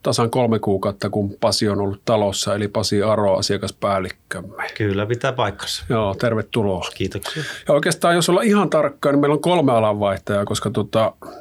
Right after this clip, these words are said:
Speaker 1: kun rupesin tässä, tässä itse itseäni tarkastelemaan, niin kolmas työurahan tässä on itselläkin menossa, eli ensin jääkiekkoa, sitten toimittajuutta ja nyt tätä yrittäjyyttä, markkinointibisnettiä viitisen vuotta. Niin,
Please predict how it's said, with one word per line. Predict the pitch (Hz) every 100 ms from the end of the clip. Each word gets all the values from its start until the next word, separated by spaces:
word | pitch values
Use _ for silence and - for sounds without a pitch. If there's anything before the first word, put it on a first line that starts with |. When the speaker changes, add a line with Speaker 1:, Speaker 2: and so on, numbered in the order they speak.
| - - -
Speaker 1:
kun | 107
rupesin | 120 117 104 107
tässä, | - 101 117 -
tässä | - 110 -
itse | 117 110 -
itseäni | 117 - 113 107
tarkastelemaan, | 120 117 104 - 110 117 107 104
niin | 104 107 -
kolmas | 123 104 104
työurahan | - 107 104 101 98 104
tässä | 101 -
on | 117
itselläkin | 104 107 95 110 98 - _ _ -
menossa, | 117 120 104 - 104
eli | 95 101
ensin | 98 101 110
jääkiekkoa, | 123 120 113 104 101 - 104
sitten | 95 98 101
toimittajuutta | 95 101 95 92 101 95 92 -
ja | 92
nyt | 92 -
tätä | - - - - _ - - - - - -
yrittäjyyttä, | 107 104 104 95 92 87 -
markkinointibisnettiä | 95 92 - 90 87 90 - 110 98 110 101 117 104 90 101 - 95 92 92 - -
viitisen | 110 95 87 95
vuotta. | 101 95 - -
Niin, | -